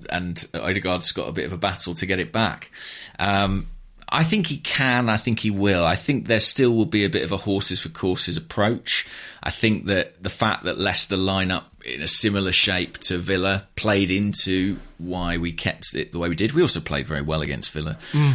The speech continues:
Speaker 1: But I think a time will come where, uh, Odegaard will feature. And,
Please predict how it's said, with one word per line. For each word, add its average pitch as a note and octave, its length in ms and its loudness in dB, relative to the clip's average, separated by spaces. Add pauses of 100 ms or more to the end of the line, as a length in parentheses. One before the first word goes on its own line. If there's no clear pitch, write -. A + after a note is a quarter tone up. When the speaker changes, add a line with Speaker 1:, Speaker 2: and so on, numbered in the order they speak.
(120)
Speaker 1:
But A2 140 4
I E2+ 100 2
think D3+ 240 2
a F#2 60 2
time A2 360 4
will G2 80 2
come F#2+ 380 2
where, E2+ 360 2 (1040)
uh, F2+ 420 2
Odegaard F2+ 640 0
will E2+ 760 2 (160)
feature. E2 720 0 (240)
And, E2+ 480 2